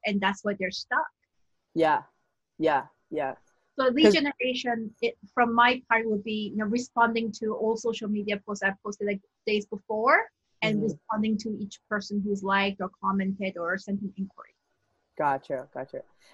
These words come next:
Speaker 2: And then so, so that's probably gonna take you, you spend about an hour, two hours on it, I'm guessing. Uh, and then moving on, then you get prepared for s-, like, for,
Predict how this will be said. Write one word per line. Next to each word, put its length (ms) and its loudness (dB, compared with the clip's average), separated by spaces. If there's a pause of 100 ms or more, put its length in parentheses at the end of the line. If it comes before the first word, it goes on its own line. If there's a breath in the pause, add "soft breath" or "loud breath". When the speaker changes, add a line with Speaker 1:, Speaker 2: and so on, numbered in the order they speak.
Speaker 2:
And 140 6
then 140 4
so, 680 10
so 140 -4
that's 480 4
probably 300 6
gonna 140 8
take 260 2
you, 60 -2
you 100 2
spend 260 2
about 300 6
an 120 -2
hour, 240 4
two 180 2
hours 380 6
on 200 -2
it, 180 -4
I'm 140 -6
guessing. 560 -2 (460)
Uh, 280 2
and 140 -2
then 100 -4
moving 360 0
on, 320 4
then 200 -2
you 60 -4
get 240 -2
prepared 400 0
for 80 -6
s-, 180 -8 (100)
like, 260 -6 (140)
for, 380 -2